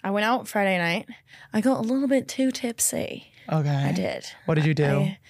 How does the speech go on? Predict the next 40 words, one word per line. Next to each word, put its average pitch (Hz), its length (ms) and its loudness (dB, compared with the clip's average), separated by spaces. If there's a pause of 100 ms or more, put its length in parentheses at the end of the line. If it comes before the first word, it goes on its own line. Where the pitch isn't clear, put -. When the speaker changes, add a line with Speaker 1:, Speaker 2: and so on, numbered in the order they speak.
(360)
Speaker 1:
I 190 80 -2
threw 226 280 -2
down 214 360 0
on 170 120 -2
the 180 80 -2
dance 190 320 0
floor. - 400 -4 (280)
Speaker 2:
Oh, 180 60 2
I 190 80 4
wish. 196 100 2
Speaker 1:
And 220 800 2
it 220 80 4
was 226 140 2
really 220 160 -4
fun. 185 340 -4
But 208 60 -6
then 220 480 0 (440)
I'm 247 120 2
getting 269 220 2
to 311 100 -4
that 339 180 6
age 220 320 2
where 233 100 2
if 220 140 2
I 240 80 4
go 220 220 4
out 202 200 4
one 208 200 0
night 208 240 0
for 240 100 -2
drinking, 202 380 -4
I'm 226 100 0
taking 226 260 -2
out 185 280 0
for, - 80 -6
like, 202 100 -4
a 202 60 -4
solid 185 440 0
forty-eight 190 440 -2
hours. 143 420 -2